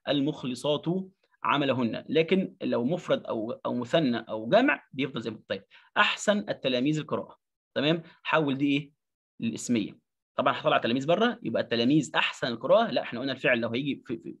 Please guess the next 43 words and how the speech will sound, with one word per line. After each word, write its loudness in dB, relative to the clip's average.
بعد 2
الجملة 0
اسمية 0
أو 2
الفعل 4
جه 2
في -2
المنتصف، 2
يبقى 0
لازم 2
أجمع 4
الفعل 2
مع 2
الإيه؟ -4
حسب 0
الإيه؟ -2
الفعل. -2
التلاميذ 4
ده 4
إيه؟ 2
فاعل، 2
يبقى -2
التلاميذ 4
أحسنوا 0
القراءة. 0
ده 4
مهم 6
جدًا -2
جدًا، -2
خطوة -2
مهمة 0
جدًا -2
جدًا، 2
وأغلب 2
الأطفال 2
هيتلخبطوا -6
فيها -2
أنا 4
عارف، 2
بس -4
إحنا 0
قلنا 2
أهو، 0